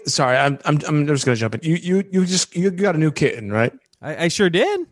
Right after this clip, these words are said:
Speaker 1: Okay, <laughs> she's, she, she's the cutest thing in the world. She
Speaker 2: Yeah,
Speaker 1: really is.
Speaker 2: right, yeah.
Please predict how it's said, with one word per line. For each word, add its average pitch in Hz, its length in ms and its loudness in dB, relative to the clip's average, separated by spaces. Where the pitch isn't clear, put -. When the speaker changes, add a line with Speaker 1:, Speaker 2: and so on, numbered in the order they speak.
Speaker 1:
Okay, 143 320 0
<laughs> 170 500 2
she's, 160 340 0
she, - 120 0
she's 170 240 0
the 156 80 0
cutest 170 320 0
thing 160 140 2
in 143 60 2
the 135 60 2
world. 123 240 2
She 233 120 0
Speaker 2:
Yeah, 123 60 -2
Speaker 1:
really 120 260 2
is. 110 80 2
Speaker 2:
right, 165 200 -2
yeah. 160 240 -4